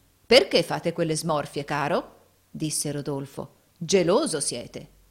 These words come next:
E ha ragione, credo.» No, no, no, non per una ragione, eh? Credete che vi sia una ragione? Esclamò balbettando Arturo. Che credete, eh? Bene,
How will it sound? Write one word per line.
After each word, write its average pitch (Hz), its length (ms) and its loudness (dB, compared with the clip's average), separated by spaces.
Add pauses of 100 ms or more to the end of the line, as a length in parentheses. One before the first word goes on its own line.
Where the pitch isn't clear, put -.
(200)
E 370 140 2
ha 233 100 8
ragione, 156 500 0
credo.» 143 440 -6 (440)
No, 208 200 0 (140)
no, 233 240 4
no, 285 400 -2 (300)
non 226 320 0
per 240 180 2
una 240 200 4
ragione, 202 680 2
eh? 466 60 -4 (840)
Credete 370 580 2
che 330 120 2
vi 277 100 0
sia 302 220 4
una 311 140 4
ragione? 294 520 6 (560)
Esclamò 156 540 -2
balbettando 147 760 -4
Arturo. 135 560 -8 (360)
Che 571 240 4
credete, 220 520 2
eh? 415 320 4 (760)
Bene, 196 540 6